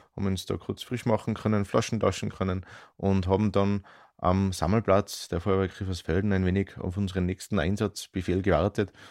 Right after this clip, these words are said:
und sind dann im Anschluss wieder gegangen. Grundsätzlich, um die Frage zu beantworten, ähm, kann man sich das so vorstellen,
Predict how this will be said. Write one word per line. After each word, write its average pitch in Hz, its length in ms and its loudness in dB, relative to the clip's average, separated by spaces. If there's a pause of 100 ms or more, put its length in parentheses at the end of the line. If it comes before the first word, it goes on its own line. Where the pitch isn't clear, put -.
(120)
und 95 120 -4
sind 104 260 -2
dann 95 220 4
im 85 80 2
Anschluss 85 380 -4
wieder 92 120 0
gegangen. 82 440 -2 (560)
Grundsätzlich, 135 580 2 (420)
um 110 100 0
die 101 100 2
Frage 107 320 2
zu 110 120 -8
beantworten, 107 720 0 (380)
ähm, 95 480 4
kann 101 200 0
man 117 180 4
sich 110 180 -2
das 110 200 -4
so 123 120 0
vorstellen, 117 640 2